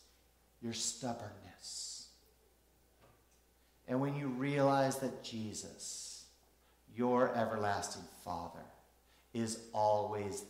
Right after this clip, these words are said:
there, it frees you from your fear of abandonment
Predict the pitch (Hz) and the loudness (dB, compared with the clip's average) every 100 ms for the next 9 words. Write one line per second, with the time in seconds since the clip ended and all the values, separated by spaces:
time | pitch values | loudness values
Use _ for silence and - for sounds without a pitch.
0 | - 92 85 87 - - - _ _ _ | -6 -4 -4 -6 -12 -20 -20 _ _ _
1 | _ _ _ _ _ _ _ _ _ - | _ _ _ _ _ _ _ _ _ -20
2 | - - 127 - - - 139 143 139 - | -20 -2 -2 0 -4 0 4 6 4 4
3 | 113 110 - 131 123 123 127 120 - - | 2 0 0 2 4 6 6 4 2 -2
4 | 135 120 110 95 110 107 - 113 107 110 | 2 4 4 2 0 -2 -4 0 0 0
5 | 107 104 107 104 104 - | -2 -6 -6 -8 -10 -14